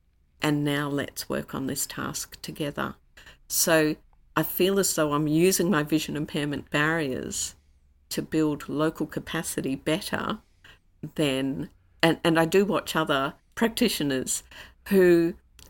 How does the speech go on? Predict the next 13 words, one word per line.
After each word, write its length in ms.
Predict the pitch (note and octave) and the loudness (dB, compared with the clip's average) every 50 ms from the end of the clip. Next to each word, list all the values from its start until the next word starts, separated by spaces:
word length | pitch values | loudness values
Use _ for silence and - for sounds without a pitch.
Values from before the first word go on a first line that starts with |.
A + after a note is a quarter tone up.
| - _ _ - | -20 _ _ 0
take 260 | - B3+ C4 C4 - | 4 4 4 2 2
charge 440 | - - - C#3+ C#3 C#3 D3 - - | -2 0 2 2 2 0 -4 -4 -4
because 340 | D#3 D3 - F3 D3 - - | -4 -4 -2 -2 -4 -2 -4
they 140 | - B2+ C3+ | -4 -6 -6
can 560 | - - G#3+ G#3+ G#3+ F#3+ C#3 A#2 - D#3+ - - _ _ _ _ _ _ _ - - | -4 -2 -2 0 0 0 -2 -4 -8 -10 -12 -14 _ _ _ _ _ _ _ -2 0
and, 140 | E3 D#3 - - - | 0 0 0 0 -2
and 180 | E3 D3 D#3 | -2 0 0
lead 380 | E3 D#3+ D#3+ F#3 G#3 G#3+ G3 - | -2 0 0 2 0 0 -2 -4
training 640 | - - - - E3 D3 C#3+ C#3 C#3 C#3+ C#3+ - - | -6 -8 -6 -4 -4 -4 -4 -4 -6 -6 -6 -6 -6
because 380 | E3 - - - D3 - - | -8 -8 -6 -8 -8 -8 -8
they 140 | - C#3+ C#3+ | -8 -8 -8
can. 600 | - - G3 F#3+ F#3+ E3+ - A#2+ - - - - - - _ _ - - - - - - | -8 -6 -6 -6 -6 -6 -6 -8 -8 -10 -10 -12 -14 -18 _ _ -20 -20 -20 -18 -10 -6
Um, 340 | D3 D#3+ D#3 D3+ D3+ D3 | -4 -4 -2 -4 -4 -6